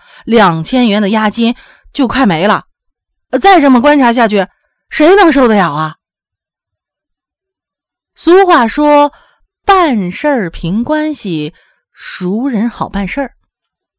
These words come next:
到医院看病啊，也不例外。可阿屁和爱人小兰手指头都掰烂了，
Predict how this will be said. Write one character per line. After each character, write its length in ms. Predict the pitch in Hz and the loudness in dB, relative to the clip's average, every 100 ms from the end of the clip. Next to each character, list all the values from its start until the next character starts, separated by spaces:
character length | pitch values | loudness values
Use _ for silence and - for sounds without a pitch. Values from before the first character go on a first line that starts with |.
| _ _ _ _ _ _ _ _ _ _ _ - | _ _ _ _ _ _ _ _ _ _ _ -4
到 160 | 330 320 | 0 2
医 80 | |
院 140 | 330 269 | 2 0
看 240 | 294 285 | 0 -2
病 160 | 285 240 | -2 -2
啊， 260 | 151 131 _ _ _ _ - | -4 -6 _ _ _ _ -12
也 200 | 143 - | -10 -6
不 80 | |
例 140 | 190 185 | -6 -6
外。 220 | 208 - _ _ _ _ _ _ _ _ _ _ _ _ _ _ _ _ _ _ _ - | -8 -12 _ _ _ _ _ _ _ _ _ _ _ _ _ _ _ _ _ _ _ -4
可 140 | 370 | 0
阿 180 | 403 427 | 0 0
屁 300 | 392 330 277 | 2 2 2
和 140 | 269 | 0
爱 100 | 302 | 0
人 160 | 302 330 | 0 -2
小 240 | - 180 | -2 -4
兰 320 | 151 170 254 - - - - | -2 0 -2 -4 -16 -20 -8
手 240 | - 311 440 | -2 2 2
指 340 | 370 226 160 165 | 0 -2 -2 -4
头 120 | 254 | -4
都 100 | 277 | -2
掰 200 | 269 285 | -2 0
烂 240 | 277 233 | 0 0
了， 160 | 180 | -2